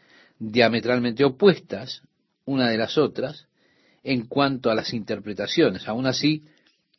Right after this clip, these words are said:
usted las ve, las lee, y de una u otra forma parece que encajan. Salomón es a quien ella amó, y ellos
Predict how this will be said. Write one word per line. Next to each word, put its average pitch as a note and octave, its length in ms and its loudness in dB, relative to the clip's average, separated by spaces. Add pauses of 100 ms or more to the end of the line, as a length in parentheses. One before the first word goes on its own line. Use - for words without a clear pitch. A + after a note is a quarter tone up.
(240)
usted A#2 220 -2
las B2+ 160 0
ve, F#3 240 10
las A2 160 0
lee, D#3 480 4 (680)
y - 160 0
de F3+ 120 6
una A3 300 6
u E3+ 140 10
otra E3 240 6
forma E3 320 4
parece C3 300 2
que G#2+ 180 0
encajan. G2 760 -6 (1500)
Salomón F3+ 520 8
es - 440 2 (400)
a C3+ 180 4
quien A#2 220 0
ella B2+ 400 2 (100)
amó, G#2 400 -4 (160)
y D3 260 4
ellos F3 520 4